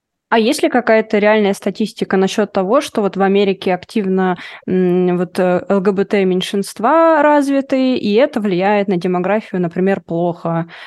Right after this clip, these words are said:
А, ну, какой-то вот хочется, м, ответ нашей пропаганде найти. Действительно, они реально, м,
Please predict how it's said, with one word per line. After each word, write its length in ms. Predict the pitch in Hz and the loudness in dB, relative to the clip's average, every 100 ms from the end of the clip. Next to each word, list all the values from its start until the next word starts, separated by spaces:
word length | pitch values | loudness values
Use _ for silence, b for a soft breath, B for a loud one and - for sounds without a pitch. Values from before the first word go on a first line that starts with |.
| B | B
А, 220 | 185 170 - | -2 0 2
ну, 240 | 254 214 | 2 2
какой-то 380 | - 240 247 233 | 2 2 2 2
вот 100 | 226 | 0
хочется, 580 | - 226 - - 220 208 B B | -2 -4 -4 0 0 0 B B
м, 520 | - 208 202 202 196 - - - - | -2 0 2 2 0 -4 -8 -6 -2
ответ 380 | 226 240 233 | 0 0 0
нашей 260 | 214 202 226 | 0 -2 -2
пропаганде 580 | 220 - 226 208 170 175 | -4 -2 -2 0 0 -2
найти. 420 | 180 180 - 180 | -2 -4 -4 -6
Действительно, 580 | 175 - 392 440 269 208 | -6 0 0 2 2 4
они 360 | 208 208 202 190 | 4 4 2 2
реально, 460 | - 220 302 339 262 208 | 0 2 2 2 2 0
м, 800 | 196 - 190 185 185 - - | -2 -2 -2 -2 -2 -6 -8